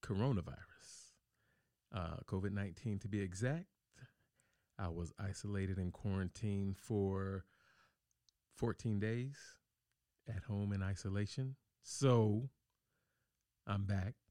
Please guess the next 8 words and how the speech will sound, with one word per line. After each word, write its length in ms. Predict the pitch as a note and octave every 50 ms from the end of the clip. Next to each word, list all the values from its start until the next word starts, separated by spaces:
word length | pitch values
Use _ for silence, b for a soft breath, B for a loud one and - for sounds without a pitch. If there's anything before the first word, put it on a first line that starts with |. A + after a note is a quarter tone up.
| _ _ _ _ _ _ _ _ _ _ _ _ -
in 120 | D#3 C3 B2+
effect, 400 | B2+ - - A2+ G#2 A#2 - _ _ - _ _ _ _ _ _ _ _ _ _ _ _
hundred 240 | - C3 A#2 D3 D3
percent, 400 | D3+ A#2+ - A2+ G#2+ A2 A#2+ - _ _ _ _ _ _ _ _ _ _ _ _ _ _ _ _ _ -
and 420 | A#2+ A2 G#2 G#2 G#2 G#2 G#2 G2+
I 60 | G2+
feel 220 | G2+ - A2+ G#2+ F#2+
great. 300 | E2 F#2 F2+ D#2 D2